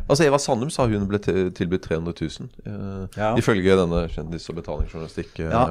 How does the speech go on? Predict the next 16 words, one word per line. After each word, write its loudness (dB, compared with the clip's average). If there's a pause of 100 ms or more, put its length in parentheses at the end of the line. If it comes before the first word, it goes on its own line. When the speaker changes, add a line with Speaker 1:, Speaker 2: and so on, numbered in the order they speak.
Speaker 1:
blank. -8
Speaker 2:
det 0
er 2
mulig, 2 (160)
men -4
det, 2 (400)
det 0
husker -6
jeg -14
ikke, -6
altså. -14 (320)
Speaker 1:
Nei. -2
Speaker 2:
Det -4 (120)
tviler 2
jeg -20
på. -2